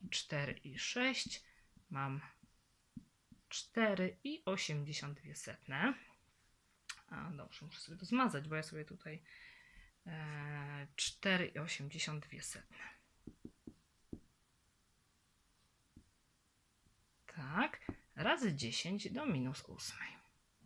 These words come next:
E, ten zapis jest już notacją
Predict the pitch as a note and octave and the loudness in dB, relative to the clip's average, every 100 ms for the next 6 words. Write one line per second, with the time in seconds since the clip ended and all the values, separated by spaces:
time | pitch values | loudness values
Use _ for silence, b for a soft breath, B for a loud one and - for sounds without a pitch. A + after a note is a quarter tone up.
0 | - _ _ _ _ _ _ _ _ _ | -20 _ _ _ _ _ _ _ _ _
1 | - _ _ _ _ _ _ _ _ _ | -20 _ _ _ _ _ _ _ _ _
2 | _ _ _ - B B B B B _ | _ _ _ -20 B B B B B _
3 | _ _ F3 D#3+ D#3 D3+ D3+ D3+ D#3 G4+ | _ _ 2 4 6 4 4 2 8 10
4 | A3+ F#3+ A#3+ - - - - C#4 - - | 12 10 8 4 0 0 6 8 6 0
5 | A#2 F#3 - - - _ F#4 F#4+ C3+ C#3 | 2 2 0 -4 -6 _ 2 4 6 4
6 | E3 D3+ | 2 2